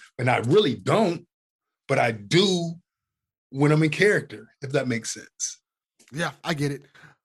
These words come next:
Speaker 1: Yeah.
Speaker 2: What was the process like training to get for that role?
Speaker 1: Man, I remember the first, um, 'cause I, I had just got done doing, um, um, The Outlaw with Pierce Brosnan and, and them, and, and, and I had just,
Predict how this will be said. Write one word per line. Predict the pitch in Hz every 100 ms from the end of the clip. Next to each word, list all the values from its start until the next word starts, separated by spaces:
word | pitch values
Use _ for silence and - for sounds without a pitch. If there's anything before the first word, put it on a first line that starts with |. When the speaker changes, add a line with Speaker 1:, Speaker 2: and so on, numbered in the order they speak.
| _
Speaker 1:
Yeah. | 208 190
Speaker 2:
What | 247
was | 247 -
the | 214
process | - 214 202 196 170
like | 175 175 - _ _ -
training | - 214 185 175 151
to | 180
get | 147 165 - _
for | -
that | 170 143
role? | 160 147 110 - _ _ _ - -
Speaker 1:
Man, | 151
I | 170
remember | 190 175 147
the |
first, | 143 - 151 147 - - - -
um, | 123 120 117 110 107 107 _ _ _ _ _ _ -
'cause | 131 120
I, | - 147
I | 147 - 139
had | 151 143
just | 147
got | 156
done | 147 143
doing, | 139 151 143 131 127
um, | 123 120 117 113 117
um, | 113 107 107 104 _ _ _ _
The | 120
Outlaw | 147 135 98 85 _ _ -
with | 123
Pierce | 123 131 123
Brosnan | 127 127 117 104 104 _ - _ _
and, | 113 107
and | 110 104 101
them, | 104 107 110
and, | 117 110 110
and, | 107 113
and | 107 104
I | 117 113
had | 113 107
just, | 98 - 113 143 127 - -